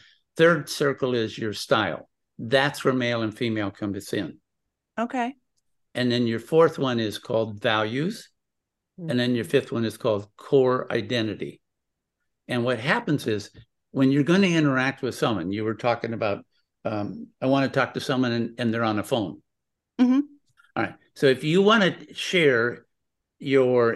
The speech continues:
Speaker 1: inside circles, how I feel, my values, you have to make sure the other person has time.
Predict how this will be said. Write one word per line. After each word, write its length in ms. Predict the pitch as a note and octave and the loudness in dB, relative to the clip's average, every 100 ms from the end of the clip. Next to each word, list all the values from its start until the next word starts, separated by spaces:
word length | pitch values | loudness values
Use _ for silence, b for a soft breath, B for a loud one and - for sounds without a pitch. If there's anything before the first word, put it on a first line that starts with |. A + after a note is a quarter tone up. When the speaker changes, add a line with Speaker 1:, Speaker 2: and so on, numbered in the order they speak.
| - | 0
Speaker 1:
inside 520 | C#3+ D3 - C#3+ A#2 | 0 0 2 2 2
circles, 500 | - C3+ - D#2 - - | 0 -4 -2 -10 -12 -6
how 240 | C#3 B2+ | -2 2
I 120 | B2 G#2+ | 2 0
feel, 720 | - D#3 C#3 C#3 C#3 C#3+ - _ _ _ _ _ _ _ - | -2 0 4 4 2 0 -6 _ _ _ _ _ _ _ -6
my 180 | A#2+ G#2+ | -4 0
values, 640 | B2+ B2 B2 B2+ C3 - _ _ _ _ _ | 2 2 2 -2 -4 -8 _ _ _ _ _
you 100 | C3 | 0
have 140 | C3+ | 2
to 60 | D3 | 2
make 220 | C#3+ B2+ | 2 0
sure 180 | - C#3 | 2 2
the 180 | B2 A#2+ | 2 0
other 120 | A#2+ | 0
person 340 | - A#2+ A#2+ A2 | -4 -4 -4 -4
has 200 | A2 - | -4 -6
time. 360 | A#2 F#2 D2 | -6 -6 -8